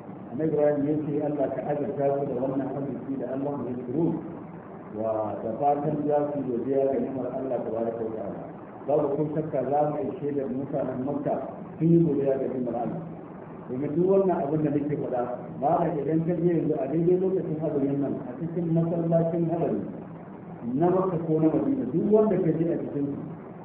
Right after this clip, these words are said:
malam iya tsawon masallaci ko iya tsawon sahu, haka ake shimfiɗa maka leda daga farko zuwa ƙarshe,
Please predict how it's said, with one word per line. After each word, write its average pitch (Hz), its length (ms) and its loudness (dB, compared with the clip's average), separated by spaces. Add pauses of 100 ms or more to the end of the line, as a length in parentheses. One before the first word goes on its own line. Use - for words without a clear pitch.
(140)
malam 160 440 2
iya 185 340 4
tsawon 185 480 4
masallaci 180 760 2
ko 180 240 -2
iya 175 320 4
tsawon 180 400 2
sahu, 175 300 4 (840)
haka 170 300 -2
ake 170 280 0 (120)
shimfiɗa 165 540 0 (100)
maka 156 280 2
leda 147 460 2
daga 120 320 -4
farko 156 380 -2
zuwa 156 340 2
ƙarshe, 123 420 -4